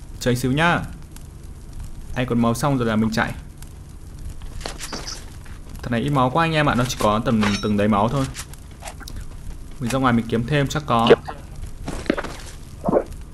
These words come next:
Ở đây bọn này không còn nữa hả? Có mỗi bom keo đây, lựu đạn thôi à. Giảm thanh thì anh em chơi sẽ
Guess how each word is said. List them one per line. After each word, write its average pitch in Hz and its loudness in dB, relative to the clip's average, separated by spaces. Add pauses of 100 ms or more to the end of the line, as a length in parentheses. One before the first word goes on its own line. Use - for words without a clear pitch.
(460)
Ở 113 -2
đây 120 2
bọn 120 0
này 113 2
không 123 0
còn 113 4
nữa 120 2
hả? 127 2 (1900)
Có 117 0
mỗi 120 2
bom 147 4
keo 143 2
đây, 135 4
lựu 117 2
đạn 117 4
thôi 127 4
à. 110 2 (1600)
Giảm 117 4
thanh 151 4
thì 143 4
anh 135 4
em 143 6
chơi 143 4
sẽ 135 2